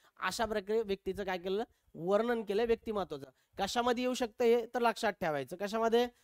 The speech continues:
वर्गतत्व उपपत्ती. त्याच्यानंतर येतं आपलं क्रेशमरचा सिद्धांत, आणि या क्रेशमरच्या सिद्धांतावरती तुम्हाला प्रश्न आहे मित्रांनो, सरळ विचारलंय क्रेशमरचा सिद्धांत आणि काय सांगितलंय.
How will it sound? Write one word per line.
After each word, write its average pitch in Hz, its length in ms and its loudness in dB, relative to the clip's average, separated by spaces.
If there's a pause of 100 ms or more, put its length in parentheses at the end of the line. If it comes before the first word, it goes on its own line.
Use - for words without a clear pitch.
(120)
वर्गतत्व 214 720 4 (180)
उपपत्ती. 208 560 0 (1500)
त्याच्यानंतर 262 460 4
येतं 269 200 10
आपलं 269 320 8 (500)
क्रेशमरचा 269 540 4
सिद्धांत, 202 560 0 (320)
आणि 240 160 4
या 254 120 8
क्रेशमरच्या 277 760 4
सिद्धांतावरती 226 1000 2
तुम्हाला 262 320 4
प्रश्न 208 320 -2
आहे 170 160 0
मित्रांनो, 127 400 -8 (640)
सरळ 277 160 6
विचारलंय 202 400 2
क्रेशमरचा 226 500 0
सिद्धांत 208 480 0
आणि 202 140 0
काय 220 220 4
सांगितलंय. 170 540 -4